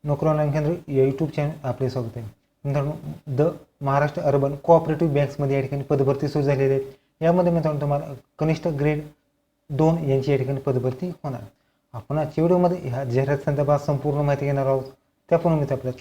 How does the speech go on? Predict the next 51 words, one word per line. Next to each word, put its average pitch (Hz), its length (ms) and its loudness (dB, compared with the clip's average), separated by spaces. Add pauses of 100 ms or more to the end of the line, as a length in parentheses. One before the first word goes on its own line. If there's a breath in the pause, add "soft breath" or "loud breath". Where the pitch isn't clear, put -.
चॅनलवरती 160 540 4
चॅनलला 123 400 -2
सबस्क्राईब 139 380 -4
करून 151 200 -2
बेल 131 120 0
आयकॉन 127 200 -6
नक्की 127 160 -4
दाबा. 123 200 -2 (400)
मित्रांनो, 151 260 0
आपण 151 100 0
आजचा 139 180 0
व्हिडिओ 165 160 2
सुरू - 340 -6
करू. - 640 -12
ओके 151 180 0
मित्रांनो, 147 320 -2
द 143 100 0
महाराष्ट्र 139 480 0
अर्बन 139 320 0
कोऑपरेटिव्ह 151 580 0
फेडरल 151 340 2
बँक 147 200 -2
यामध्ये 139 320 -2
पदभरती 139 420 0
होणार. 131 220 0 (500)
यामध्ये 165 280 4
मित्रांनो 160 320 0
कनिष्ठ 160 220 2 (400)
लिपिक 139 280 -2
ग्रेड 139 300 2
दोन 151 280 -2
यांची 135 180 -2
या 139 60 2
ठिकाणी 131 200 -2
पदभरती 135 440 0
होणार. 135 240 0 (440)
हा 156 80 6
फॉर्म 170 320 4
मित्रांनो 156 260 0
तुम्हाला 156 240 0
दहा 143 220 4
एक 151 100 0
चोवीस 151 260 0
पासून 151 320 0
ते 165 60 -2
बावीस 147 360 4
एक 156 80 -2
चोवीस 151 260 0
दरम्यान 151 380 0
भरू 135 140 2
शकता. 135 360 -4